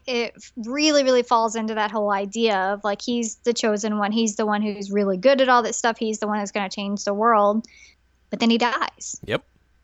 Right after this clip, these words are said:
Speaker 1: What, what do you do? And he died trying to protect Cloud. So it's kind of like, all right, well, now we have Cloud. He's gonna be the one that, uh, that is supposed to do this.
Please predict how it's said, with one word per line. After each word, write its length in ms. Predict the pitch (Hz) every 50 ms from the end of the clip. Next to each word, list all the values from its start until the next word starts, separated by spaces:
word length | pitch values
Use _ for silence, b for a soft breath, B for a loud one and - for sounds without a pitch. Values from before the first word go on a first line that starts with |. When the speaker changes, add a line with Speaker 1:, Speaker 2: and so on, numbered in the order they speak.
| _ _ _ _ _ _ _ _ - 220 208
Speaker 1:
What, 220 | 226 233 - 220
what 140 | 220 226 220
do 60 | 220
you 80 | 233 240
do? 220 | 269 349 269 - - _ _ _ _ _ _ _ _ -
And 140 | 262 254
he 80 | 247 247
died 340 | 220 247 240 247 247 233 220
trying 240 | - - 233 226 220
to 80 | -
protect 300 | - 214 - 208 - _
Cloud. 520 | - - 233 226 196 185 - - - 208 - _ _ _ _ _ _ _ _ _ _ _ _ _ _ _ _ _ _ _ _ _ _ _ _ _ _ _ _ _ _ _
So 380 | - - - 233 214 214 214 220
it's 260 | - 233 226 - -
kind 300 | - - 240 240 240 233
of 80 | 220 214
like, 280 | 220 220 220 214 -
all 140 | 214 247 240
right, 180 | 233 226 233 220
well, 380 | 226 233 233 247 254 254 254 _ _ _ _ _ - 247 233 - 226 -
now 240 | 233 208 202 208 208
we 80 | 214
have 120 | 226 226 -
Cloud. 360 | - 415 427 269 208 196 196
He's 240 | 214 240 233 220 -
gonna 180 | - 233 220
be 140 | 214 214 214
the 80 | 208 208
one 240 | 208 208 208 208 208
that, 240 | 208 208 208 208
uh, 340 | 208 208 202 202 208 214 233 - _ _ _ _ _ _ _ _ _ _ _ _ - - 196 -
that 160 | - 226 220 208
is 80 | 214
supposed 260 | - 226 214 202 -
to 80 | - 220
do 240 | 202 233 330 381 339
this. 380 | 226 190 143 202 - - -